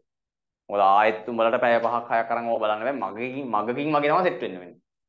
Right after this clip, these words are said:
ඒතර අත්‍යවශ්‍ය තීරි කෑලි එහෙම වුණොත් මට රෙකෝඩින් දාන්න වෙනවා උඹලට කඩලා දාලා හරි හරිද?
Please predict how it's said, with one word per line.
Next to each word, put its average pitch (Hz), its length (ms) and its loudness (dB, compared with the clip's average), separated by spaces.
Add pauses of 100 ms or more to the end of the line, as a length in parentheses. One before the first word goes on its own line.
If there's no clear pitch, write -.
(1500)
ඒතර 104 140 0
අත්‍යවශ්‍ය 127 840 0
තීරි 131 280 -6
කෑලි 135 260 0 (100)
එහෙම 131 200 -6
වුණොත් 143 180 -4
මට 135 200 -2
රෙකෝඩින් 123 400 -4
දාන්න 120 260 -2
වෙනවා 120 260 -6
උඹලට 123 280 -2
කඩලා 117 300 -2
දාලා 117 300 0
හරි 127 140 -6
හරිද? 131 160 -10